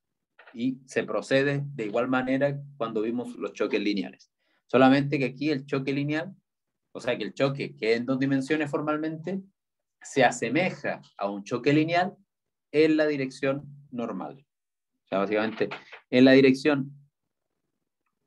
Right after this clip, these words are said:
que es así, hay un choque, porque pueden ver que si yo, si yo tapase esto,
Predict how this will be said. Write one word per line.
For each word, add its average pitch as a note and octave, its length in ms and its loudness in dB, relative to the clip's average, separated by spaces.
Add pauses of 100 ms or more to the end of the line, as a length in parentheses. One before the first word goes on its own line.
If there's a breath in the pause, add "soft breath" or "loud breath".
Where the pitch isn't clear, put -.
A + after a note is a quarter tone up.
que A2+ 240 -2
es - 200 -8 (140)
así, C3 500 -2 (640)
hay C3 160 4
un C3 140 8
choque, B2 260 0
porque G2+ 220 -2
pueden C3 220 6
ver C#3+ 180 4
que C3 160 0
si - 260 -12
yo, B2+ 260 -4 (680)
si - 100 -12
yo A2+ 140 -2
tapase C#3+ 460 0
esto, G3 360 -10